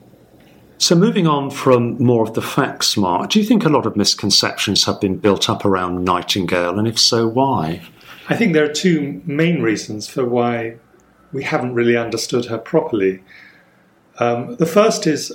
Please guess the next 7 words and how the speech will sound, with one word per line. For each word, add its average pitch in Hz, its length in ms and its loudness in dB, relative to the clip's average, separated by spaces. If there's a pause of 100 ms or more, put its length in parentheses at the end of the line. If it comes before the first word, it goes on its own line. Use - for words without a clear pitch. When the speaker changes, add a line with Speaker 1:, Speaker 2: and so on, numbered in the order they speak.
Speaker 2:
her 143 200 2
own 151 320 0
decision 143 500 -4
to 135 100 -2
go 131 200 0
into 123 160 -4
seclusion 117 960 -2